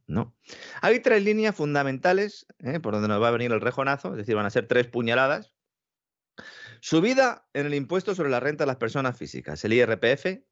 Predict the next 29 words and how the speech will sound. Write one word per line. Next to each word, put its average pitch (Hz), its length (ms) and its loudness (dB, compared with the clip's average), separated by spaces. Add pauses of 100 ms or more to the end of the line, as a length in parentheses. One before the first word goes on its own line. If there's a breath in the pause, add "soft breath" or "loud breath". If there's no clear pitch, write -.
¿cómo? 247 520 2 (460 soft breath)
En 117 140 -2
lugar 131 300 2
de 143 80 0
subir 135 320 -4
los 135 220 -4
tipos, 220 520 0
de 101 120 -2
subir 120 260 2
el, 120 160 -2
el 110 120 -4
tipo 123 220 2
de 120 80 6
gravamen, 147 480 2
el 113 100 -8
porcentaje, 104 800 -4 (160)
para 95 180 -8
que 104 80 -4
nos 104 140 -4
entendamos, 117 640 -2 (360 soft breath)
lo - 160 0
que 113 80 0
van 135 120 2
a 151 40 0
hacer 165 140 -2
es 165 120 -2
cargarse 135 420 -2
beneficios 113 400 -2
fiscales. - 540 -14